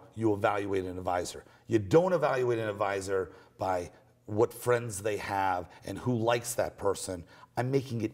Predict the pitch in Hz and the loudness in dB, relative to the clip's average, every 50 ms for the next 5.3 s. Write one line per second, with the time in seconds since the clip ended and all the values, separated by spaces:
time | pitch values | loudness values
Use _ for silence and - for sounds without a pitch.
0 | - - - 107 101 98 85 - 73 71 - _ _ _ _ _ _ - 101 104 | -6 -10 -8 -6 -6 -4 -6 -6 -8 -10 -16 _ _ _ _ _ _ -6 -4 -2
1 | 107 117 131 139 117 - 135 123 - 113 110 - - 90 - - - - - 131 | 0 0 0 0 -2 -2 -4 -4 -2 -4 -6 -6 -6 -10 -10 -10 -10 -4 0 2
2 | 160 175 175 160 151 135 127 120 104 104 98 - - - 107 98 95 92 87 82 | 4 4 4 4 4 2 0 0 -2 -4 -6 -6 -4 -4 -4 -2 -2 -4 -6 -8
3 | - - - - - - 113 110 - 117 107 90 92 104 107 104 98 101 101 104 | -14 -18 -20 -8 0 0 0 0 2 -2 -4 -4 -4 -6 -6 -4 -2 0 0 -2
4 | 104 - - - _ _ - - 117 110 104 98 - - - - _ - - - | -2 -4 -14 -20 _ _ -8 -2 0 0 0 0 -4 -12 -16 -20 _ -12 -10 -8
5 | 110 - 123 107 - | -4 -4 -4 -4 -4